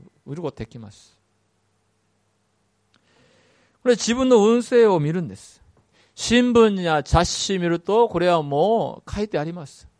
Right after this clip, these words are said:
今日のことを探して読みます。何年前からはもうインターネットでもこの、え、え、タロット占いすること、み-、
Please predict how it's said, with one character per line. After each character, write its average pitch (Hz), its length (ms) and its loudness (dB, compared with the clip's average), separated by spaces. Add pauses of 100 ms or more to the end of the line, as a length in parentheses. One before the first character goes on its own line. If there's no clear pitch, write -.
(200)
今 180 240 2
日 180 60 0
の 175 80 -2
こ 165 100 -4
と 165 80 -6
を 151 60 -4
探 196 320 -8
し - 100 -16
て 190 80 -6
読 156 180 -4
み 165 60 -6
ま 156 160 -12
す。 - 240 -20 (680)
何 175 220 2
年 226 220 0
前 208 200 0
か 208 140 -2
ら 190 100 0
は 185 140 0
も 165 100 -6
う 139 60 -6
イ 165 100 -4
ン 208 80 -10
タ 226 120 -6
ー - 20 -6
ネ 233 80 -4
ッ 220 40 -4
ト 214 140 -8
で 180 140 -6
も 170 160 -6
こ 160 160 -8
の、 190 300 -2 (520)
え、 120 180 -14 (460)
え、 - 340 -16
タ 160 120 -8
ロ 160 80 -2
ッ - 20 -8
ト 139 420 -4
占 127 380 -6
い 113 60 -8
す - 160 -18
る 113 80 -12
こ 101 100 -12
と、 151 260 -16
み-、 120 160 -18